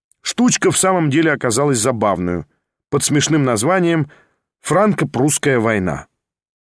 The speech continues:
Начиналась она грозными звуками Марсельезы. «Quand sang impur abreuve nos sillons». «Пусть нечистая кровь напоит наши нивы». Слышался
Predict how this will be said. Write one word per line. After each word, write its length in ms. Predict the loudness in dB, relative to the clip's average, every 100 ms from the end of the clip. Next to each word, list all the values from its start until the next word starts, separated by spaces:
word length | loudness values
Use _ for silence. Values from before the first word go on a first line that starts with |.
| -4
Начиналась 640 | -2 0 2 2 2 2
она 240 | 0 0 -4 -16 -2
грозными 480 | 2 2 2 2 0
звуками 580 | 0 -2 0 0 0 -2 -2
Марсельезы. 840 | 0 2 0 2 2 0 -4 -8 _ _ _ _ _ _ _
«Quand 200 | -2 0
sang 440 | 2 2 0 0 -2
impur 580 | -2 -2 0 0 0 -2 -2
abreuve 580 | -2 0 0 0 0
nos 140 | 0 0
sillons». 560 | 0 0 0 0 -2 -8 _ _ _ _
«Пусть 260 | -2 -2 0
нечистая 540 | 0 0 -2 0 0
кровь 500 | 0 0 0 0 -6 -14 -6
напоит 560 | -2 0 2 2 0 0
наши 320 | 0 0 2
нивы». 420 | 2 2 2 -2 -4 _ _ -14
Слышался 760 | -4 0 2 2 2 2 0